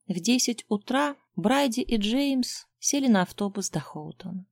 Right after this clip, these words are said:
Они выпросили себе выходной на следующий день после того, как узнали о происшествии на собрании Британского союза фашистов, и решили, что им нужно сходить туда на разведку. Брайди поставила на колени корзинку с бутербродами,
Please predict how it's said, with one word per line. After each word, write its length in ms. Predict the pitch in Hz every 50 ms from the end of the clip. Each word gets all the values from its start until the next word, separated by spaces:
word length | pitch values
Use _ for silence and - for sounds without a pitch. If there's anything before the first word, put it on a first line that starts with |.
| _
Они 260 | - 160 170 190 202
выпросили 580 | 196 190 226 208 - - 160 151 - - 151 156
себе 280 | 151 - 160 156 170 170
выходной 680 | - 180 - - 208 196 - 226 240 285 302 302 294 - -
на 140 | 185 160 160
следующий 460 | - - 220 202 214 208 - - 226
день 300 | 196 - 277 302 311 294
после 300 | - 180 170 - - 180
того, 260 | - 202 202 240 247
как 260 | - 208 196 - -
узнали 640 | - 202 185 170 175 196 214 214 208 196 175 156 147
о 120 | - -
происшествии 760 | - - 170 170 165 - - - 220 214 202 - - - 175
на 100 | 165 156
собрании 560 | - - 165 156 175 185 185 185 180 175 160
Британского 580 | 160 180 160 - 185 185 175 165 - - 156 160
союза 380 | - - 170 170 175 170 175
фашистов, 560 | - - 185 - - 269 269 - - - - _ _ _ _ -
и 100 | - 170
решили, 560 | 190 190 - - - 277 277 220 175 - - _ -
что 240 | - - - -
им 80 | 160 170
нужно 220 | 185 175 - 185
сходить 440 | 180 - - - 180 214 247 233 _
туда 280 | - 170 147 143 175 170
на 100 | 160 156
разведку. 440 | 156 151 - 143 139 139 - - _ _ _ _ _ -
Брайди 340 | 208 247 277 294 285 285 -
поставила 480 | - 254 240 - - 254 247 233 226
на 100 | 214 214
колени 340 | 214 - 208 208 208 202 196
корзинку 560 | 196 - 185 180 185 175 202 240 254 240 -
с 80 | 190 170
бутербродами, 840 | 160 160 - 170 165 160 175 202 233 247 220 220 208 202 202 202